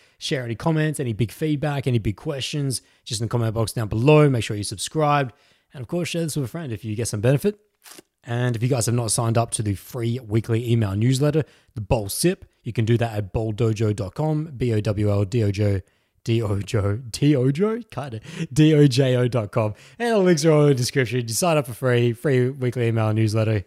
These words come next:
each Friday. All right, that's a pretty hot, pretty hot intro. Let's, let's really sink in today. This is gonna be a sesh. This is gonna be, I'm really excited for this. Okay, so diving into this guy's story straight away, I'm not gonna tell you where he sent this message, but he sent it. He's from a Western country. He says, "Hi, Adam.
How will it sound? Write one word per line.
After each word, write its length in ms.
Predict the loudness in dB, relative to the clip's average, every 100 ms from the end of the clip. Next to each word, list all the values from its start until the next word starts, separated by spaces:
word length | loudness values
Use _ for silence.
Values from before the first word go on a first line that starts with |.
| _ -20 _ _
each 180 | -8 -8
Friday. 460 | -12 -12 -10 -12 4
All 120 | 8
right, 260 | 8 6 4
that's 140 | -2
a 60 | -2
pretty 160 | 2 2
hot, 460 | 2 0 -8 -10 0
pretty 140 | 2
hot 140 | 4
intro. 340 | 4 2 2 2
Let's, 400 | 0 -2 -6 -4
let's 160 | -2
really 160 | 2 2
sink 320 | 2 0 2
in 100 | 2
today. 240 | 2 2 4
This 140 | 2
is 60 | 4
gonna 180 | 4
be 80 | 6
a 80 | 4
sesh. 420 | 4 0 0 -4
This 140 | -4 -4
is 80 |
gonna 180 | -2 -4
be, 80 | -4
I'm 140 | -6
really 200 | -4 -2
excited 300 | -2 -4 -6
for 60 | -6
this. 200 | -8 -6
Okay, 200 | 0 0
so 140 | 2
diving 340 | 4 4 4 0
into 180 | 0 0
this 140 | 2
guy's 260 | 2 2 2
story 420 | 4 4 4 2
straight 300 | 0 0 0
away, 160 | 2
I'm 80 | 2
not 100 | 2
gonna 120 | 2
tell 180 | 2 4
you 80 | 4
where 220 | 4 4
he 60 | 2
sent 180 | 0 0
this 120 | 0
message, 320 | 2 2 -2
but 80 | -2
he 60 |
sent 340 | -2 0 0 2
it. 200 | 2 2
He's 160 | -4
from 100 | -2
a 60 | -2
Western 340 | 2 0 0
country. 420 | 0 2 2 2 2
He 80 |
says, 300 | 2 0 -2
"Hi, 180 | 0 0
Adam. 280 | 0 -2